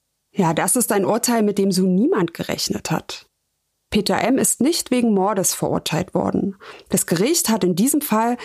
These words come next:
keine Heimtücke angenommen und die Tat als Totschlag im minderschweren Fall gewertet. Es ist einer dieser seltenen Familientyrannenfälle,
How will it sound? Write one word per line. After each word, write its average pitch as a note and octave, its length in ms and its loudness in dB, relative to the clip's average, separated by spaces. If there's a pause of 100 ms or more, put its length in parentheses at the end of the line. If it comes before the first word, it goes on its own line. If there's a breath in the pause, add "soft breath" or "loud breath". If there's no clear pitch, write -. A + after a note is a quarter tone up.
(180 loud breath)
keine A3 360 2
Heimtücke G3+ 440 0
angenommen E3 580 2
und - 200 -2
die E3+ 80 -6
Tat F3 320 0
als - 200 -4
Totschlag A#3+ 680 0
im F#3 140 2
minderschweren G3 580 0
Fall G3 300 0
gewertet. E3 720 -4 (580 loud breath)
Es - 160 0
ist - 260 0
einer C4 200 2
dieser G3 260 2
seltenen B3+ 600 0
Familientyrannenfälle, G3+ 1400 0